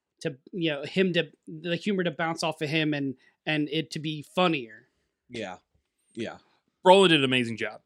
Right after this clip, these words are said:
Speaker 1: Yeah.
Speaker 3: Uh, I do love that he played, um, two time travel, uh, anti-heroes.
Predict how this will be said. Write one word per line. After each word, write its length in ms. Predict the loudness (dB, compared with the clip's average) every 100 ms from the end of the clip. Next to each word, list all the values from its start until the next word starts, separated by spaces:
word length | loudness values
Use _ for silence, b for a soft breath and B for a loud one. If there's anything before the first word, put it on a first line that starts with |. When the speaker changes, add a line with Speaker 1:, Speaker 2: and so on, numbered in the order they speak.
| _
Speaker 1:
Yeah. 140 | -6
Speaker 3:
Uh, 520 | 0 2 2 2 -2 -4
I 120 | -6
do 300 | -2 0 2
love 380 | 2 0 -2 -6
that 120 | -8
he 180 | -6 -8
played, 600 | -4 -4 -4 -6 -8 -12 _ _ _ _ _ 0
um, 600 | 0 0 -4 -6 -8 -14 _ _ -4
two 380 | 2 4 4
time 340 | 0 -2 -2 -2
travel, 680 | -2 0 0 -2 -4 -8 _ _ -20 _ _
uh, 220 | -2 -2 -4 -4
anti-heroes. 880 | -4 -4 -6 -4 -4 -8 -12 -16